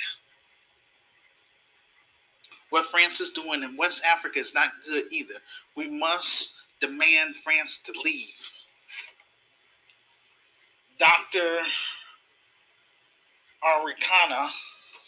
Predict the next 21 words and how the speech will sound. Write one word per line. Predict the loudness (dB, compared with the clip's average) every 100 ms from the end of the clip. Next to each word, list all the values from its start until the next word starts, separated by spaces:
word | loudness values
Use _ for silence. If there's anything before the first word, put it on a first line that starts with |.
| -20 -20 -20 _ _ _ _ -20 -20 _ _ _
called | 4 6 8
out | 8 6 6
France | 6 6 4
when | 4
she | 4 4
was | 2 0 2
head | 2 4 4 4
of | 2 -2 -2
the | -8 -8 -12 _ _ _
African | 2 2 -4 -4
Union, | -6 -6 -6 -8
but | -4 -6 -8 _ -20 _
African | 2 4 0 -2 -4 -6
coons | -6 -8 -8 -8
voted | -2 0 0
her | 2 2
out | 4 2
of | -2 -2
office. | -2 -2 -8 -8 -8 -10 _ _ _ _ _ _ _
How | 2 4 4
is | 2 -2 -6 -10